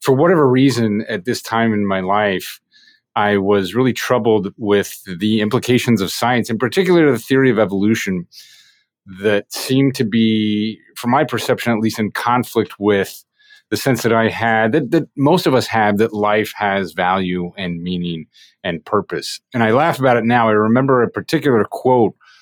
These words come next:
from a professor many, many decades ago in the mid twentieth century who wrote, "In the inevitable march of evolution, life is of profound unimportance,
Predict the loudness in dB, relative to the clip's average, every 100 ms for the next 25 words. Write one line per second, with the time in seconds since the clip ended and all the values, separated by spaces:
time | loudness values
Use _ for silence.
0 | _ -6 0 2 2 0 -2 -2 -2 -2
1 | -8 -4 -2 0 0 0 2 0 _ _
2 | _ _ _ -20 -20 _ 0 2 2 2
3 | 0 0 0 0 -2 -2 -2 0 0 2
4 | 0 -2 -2 0 0 0 -2 0 -2 -2
5 | -4 -6 -2 0 0 -4 -12 _ -20 -20
6 | _ _ _ -2 2 4 4 6 4 4
7 | 2 2 4 4 4 4 4 4 2 0
8 | 2 2 4 4 2 2 2 4 2 2
9 | 2 2 2 0 0 0 0 0 0 2
10 | 4 4 2 2 4 2 0 0 0 0
11 | -4